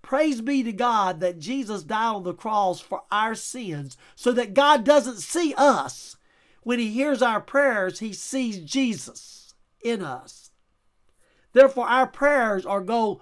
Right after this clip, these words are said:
Paul, as Paul said, we can go boldly before the throne of grace. Why? Because the Holy Spirit, Jesus, lives within us.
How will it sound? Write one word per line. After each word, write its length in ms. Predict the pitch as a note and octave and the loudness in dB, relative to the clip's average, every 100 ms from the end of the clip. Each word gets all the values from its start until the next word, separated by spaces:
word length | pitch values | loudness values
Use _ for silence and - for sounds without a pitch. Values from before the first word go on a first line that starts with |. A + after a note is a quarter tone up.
| - | -10
Paul, 280 | G#3 B3+ A#3+ | 0 2 2
as 80 | - | -2
Paul 220 | A#3+ B3+ | 0 0
said, 240 | B3 G#3 - - | 0 -6 -8 -8
we 100 | C4+ | -4
can 60 | C4 | 2
go 160 | B3 | 2
boldly 600 | E3 C3 C4+ E4+ D4+ A#3+ | 0 4 6 8 6 2
before 340 | F#3+ G3 G#3 F#3+ | 0 -6 -4 -4
the 120 | F#3 | -6
throne 380 | - A3 B3 B3+ | -6 -6 -4 -4
of 140 | A3 | -6
grace. 280 | G#3 F#3 - | -4 -4 -2
Why? 200 | B3+ - - - | 0 -2 -6 -10
Because 460 | G#3+ A3+ A#3 - - | -6 -2 -4 -6 -6
the 140 | G3+ | -4
Holy 280 | F#3+ B3 C4+ | 0 0 0
Spirit, 560 | A3+ - A3+ F#3 D3 - _ _ - D3+ | -2 -8 -8 -6 -8 -14 _ _ -20 -10
Jesus, 640 | - C#4+ C4+ D#3 C#3 B2+ _ - | -2 0 0 0 -8 -12 _ -8
lives 240 | G3+ G3+ | -4 -4
within 320 | F#3+ F#3 F#3+ | -2 -2 -2
us. 480 | F3+ D3+ A#2+ - - | -2 -4 -8 -16 -20